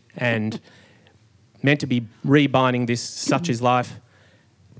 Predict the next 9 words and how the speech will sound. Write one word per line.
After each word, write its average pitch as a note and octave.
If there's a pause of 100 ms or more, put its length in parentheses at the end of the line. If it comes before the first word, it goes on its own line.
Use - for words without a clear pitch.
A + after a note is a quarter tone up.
(360)
And B2+
he B2
has E3
his C#3+
moment B2+
where A#2+
he A#2
realises A#2+
that A2